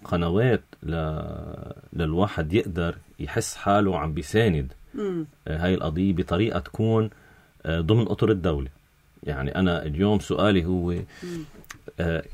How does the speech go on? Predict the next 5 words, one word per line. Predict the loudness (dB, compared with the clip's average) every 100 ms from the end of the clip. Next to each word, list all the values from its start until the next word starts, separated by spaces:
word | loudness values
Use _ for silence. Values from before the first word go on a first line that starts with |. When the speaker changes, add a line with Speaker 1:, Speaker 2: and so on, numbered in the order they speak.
| 2
Speaker 1:
ك-، | 4 4 2 4
ك-، | 4 4
ك-، | 4 2 4
كطاقات | 0 4 2 6 8 8 6 -6 _ _ -4
و، | 2